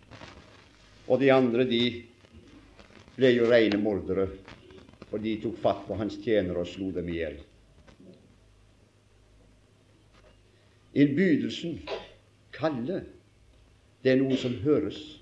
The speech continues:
Det er en innbydelse til bryllups. Ingen av oss ville heller finne på å gå i et bryllup uten vi var innbudt, ikke sant? Det er i hvert fall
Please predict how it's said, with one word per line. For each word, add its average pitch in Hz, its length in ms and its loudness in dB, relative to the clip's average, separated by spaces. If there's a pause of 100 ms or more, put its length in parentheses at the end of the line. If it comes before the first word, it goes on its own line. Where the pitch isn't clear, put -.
(280)
Det 117 120 -2
er 120 100 2
en 127 120 2
innbydelse 104 680 -4
til 110 120 -10
bryllups. 95 420 -4 (1400)
Ingen 175 240 6
av 139 160 4
oss 151 220 4
ville 123 220 0
heller 110 280 0
finne 104 240 -2
på 110 200 0 (260)
å - 420 -8
gå 113 160 4
i 107 60 4
et 101 140 0
bryllup 113 400 4
uten 92 260 -2
vi 92 140 2
var 85 120 -2
innbudt, 82 460 -6
ikke 85 160 -10
sant? 82 220 -12 (1200)
Det 123 80 6
er 123 80 8
i 120 80 6
hvert 120 220 6
fall 110 180 2